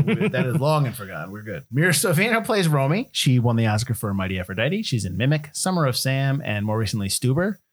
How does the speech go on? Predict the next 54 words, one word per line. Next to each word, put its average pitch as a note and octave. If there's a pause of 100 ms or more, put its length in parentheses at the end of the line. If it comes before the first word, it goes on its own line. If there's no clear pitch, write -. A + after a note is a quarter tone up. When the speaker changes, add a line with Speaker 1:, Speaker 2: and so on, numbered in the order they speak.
(380)
Speaker 1:
Lisa A2+
Kudrow G#2
is F#2
Michelle, B2
as B2
I -
said G2+
before. C#3
I B2
don't A2
know G#2
if A2
you G#2+
know G#2
this G2
show -
called G2
Friends, E3+
but C#3
she's A#2
been B2
on B2+
it. G3+
She's C3
also A2+
in G#2
Table B2
nineteen, D3+
Easy D3
A, D#3+
and, A#2
uh, G#2+ (200)
uh, G2+
recently A2+
Like G2+
a F#2+
Boss. - (580)
Janine F3
Garofalo D#3+
plays A2
Heather E3+
Mooney. D#3
She A2+
is G#2
in G2
Mystery A#2+
Men, D3
which B2
is A2+
an A2
episode G2+
that F#2+
we G2+
did. C#3+